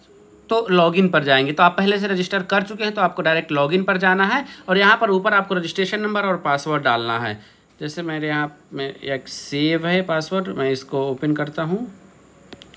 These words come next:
पासवर्ड लॉगिन करने के बाद आपको इस तरीके का एक सरफेस दिखेगा आपका जो भी कोर्स है।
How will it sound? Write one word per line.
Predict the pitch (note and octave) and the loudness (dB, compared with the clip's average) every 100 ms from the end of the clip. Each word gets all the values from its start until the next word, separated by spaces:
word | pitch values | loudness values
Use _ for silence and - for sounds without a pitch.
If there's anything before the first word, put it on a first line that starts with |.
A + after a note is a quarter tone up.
| - - - - E3+ | -20 -20 -20 0 4
पासवर्ड | F#3+ A#3 A#3+ - - F#3+ | 4 2 -4 -6 -6 4
लॉगिन | G3 G3+ G3+ A3 | 6 6 4 4
करने | G#3+ G#3+ | 4 4
के | G#3 | 2
बाद | G#3 G3+ | 2 4
आपको | F#3 F3+ G#3 | 4 2 -4
इस | G#3+ G3+ | -4 -2
तरीके | F#3 F3+ F#3 G3 | 2 0 0 2
का | F#3+ | 2
एक | F3+ | 2
सरफेस | E3+ D3 F3+ F3+ | -2 -4 -2 -2
दिखेगा | D3+ D3+ F3 F#3 F3 | -2 -2 0 2 2
आपका | - D3 | 2 -2
जो | C#3 | 0
भी | C3+ | -2
कोर्स | E3+ D#3 D#3 - | 0 0 0 -2
है। | G3+ | -2